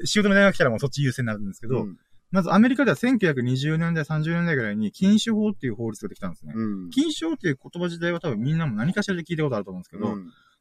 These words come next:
Speaker 1: これが、なんていうんですかね。うーん、世界史に影響を及ぼした法律って言われてて、
Speaker 2: うん。
Speaker 1: 千九百二十年、三十年代ぐらいにその禁酒法が、えーと、まず成立するムーブメントが起きたんですね。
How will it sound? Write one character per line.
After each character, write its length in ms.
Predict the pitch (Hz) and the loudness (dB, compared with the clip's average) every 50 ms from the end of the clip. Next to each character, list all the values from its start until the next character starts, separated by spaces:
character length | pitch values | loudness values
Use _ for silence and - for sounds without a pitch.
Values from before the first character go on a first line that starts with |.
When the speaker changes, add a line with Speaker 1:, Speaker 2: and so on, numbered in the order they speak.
| _ | _
Speaker 1:
こ 80 | - 208 | 2 4
れ 100 | 220 247 | 4 4
が、 340 | 233 247 233 190 107 82 - 139 151 | 4 2 2 2 0 -2 -6 -8 -4
な 160 | 123 156 208 | 0 2 2
ん 60 | 196 | 2
て 80 | - 110 | 0 -4
い 20 | |
う 20 | |
ん 0 | |
で 0 | |
す 80 | - - | -10 -12
か 80 | - 92 | -12 -12
ね。 180 | 87 82 - _ _ _ _ _ _ _ _ _ _ _ _ _ _ _ _ - | -12 -12 -16 _ _ _ _ _ _ _ _ _ _ _ _ _ _ _ _ -8
う 60 | 113 | -6
ー 400 | 113 113 113 117 117 113 110 110 | -4 -4 -4 -4 -4 -4 -6 -6
ん、 40 | 113 | -4
世 160 | - - 208 | -2 0 0
界 460 | - - 277 269 269 269 262 262 254 233 | 2 2 2 2 2 2 2 2 0 -2
史 220 | - - - 233 | -2 0 2 4
に 200 | 226 233 233 196 | 4 6 4 4
影 260 | - - 139 151 143 | 4 2 0 0 0
響 200 | 135 - 160 156 | -2 -2 -2 -2
を 160 | 139 131 131 135 | 0 2 2 2
及 100 | 143 143 | 2 2
ぼ 160 | 143 151 160 | 0 -2 -4
し 100 | 147 - | -6 -6
た 360 | - - 139 123 113 95 87 120 127 - | -6 -6 -4 -2 -4 -4 -6 -10 -6 -2
法 200 | 135 139 139 131 | 2 2 4 2
律 180 | 127 127 - | 2 -2 -6
っ 20 | 143 | -10
て 80 | - - | -8 -4
言 60 | 110 | -4
わ 60 | 95 | -4
れ 60 | 87 | -4
て 80 | - - | -6 -6
て、 260 | - 98 95 87 78 - | -4 -2 -2 -2 -4 -6
Speaker 2:
う 60 | 101 | -6
ん。 380 | 104 101 98 92 90 85 80 - - _ _ _ _ _ _ _ _ _ _ _ - - _ _ | -6 -4 -4 -6 -8 -10 -12 -14 -18 _ _ _ _ _ _ _ _ _ _ _ -20 -20 _ _
Speaker 1:
千 180 | - 254 254 | 0 4 4
九 80 | 233 196 | 4 4
百 120 | 156 131 | 4 2
二 100 | 131 135 | 2 2
十 80 | 135 160 | 2 2
年、 120 | 156 143 | 0 0
三 140 | 117 131 131 | 0 0 0
十 120 | 131 131 127 | 0 0 0
年 140 | 127 127 | 0 0
代 100 | 123 117 | 0 0
ぐ 60 | 107 104 | -2 -2
ら 100 | 98 92 | -2 -2
い 40 | |
に 160 | 101 113 110 95 | 0 0 -2 -2
そ 80 | - | -4
の 60 | 104 | -6
禁 240 | 92 - 127 123 120 | -6 -4 -2 -2 -2
酒 140 | 110 - 120 | -2 -4 -4
法 100 | 110 113 | -4 -4
が、 240 | 143 170 147 95 - _ _ _ _ _ _ _ _ _ | -4 -4 -4 -4 -6 _ _ _ _ _ _ _ _ _
え 220 | - 107 104 101 98 | -8 -6 -6 -6 -6
ー 40 | 92 | -8
と、 360 | - 98 95 92 90 85 85 - - _ | -10 -12 -12 -12 -12 -14 -18 -20 -4 _
ま 100 | - 226 | 2 2
ず 80 | 208 147 | 2 0
成 220 | - - 240 254 | 0 0 0 2
立 160 | 240 247 - - | 2 0 -2 -2
す 80 | - | -2
る 80 | 190 151 | 0 2
ム 120 | 147 175 | 4 6
ー 20 | 202 | 6
ブ 80 | 196 | 6
メ 100 | 151 123 | 4 2
ン 40 | 104 | -2
ト 80 | 95 90 | -4 -8
が 60 | 85 | -12
起 40 | - | -12
き 20 | - | -12
た 80 | 87 | -14
ん 40 | 85 | -14
で 40 | 78 | -12
す 60 | - | -14
ね。 120 | 71 71 | -16 -16